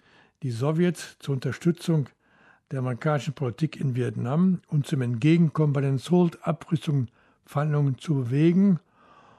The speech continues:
und Peking mit Hilfe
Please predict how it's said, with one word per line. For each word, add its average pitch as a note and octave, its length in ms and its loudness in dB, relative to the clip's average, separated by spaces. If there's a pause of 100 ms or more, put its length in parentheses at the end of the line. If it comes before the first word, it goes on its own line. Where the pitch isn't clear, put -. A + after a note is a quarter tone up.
(500)
und C#3 280 -2 (380)
Peking E3+ 480 4 (840)
mit C3 220 -8
Hilfe D3 600 2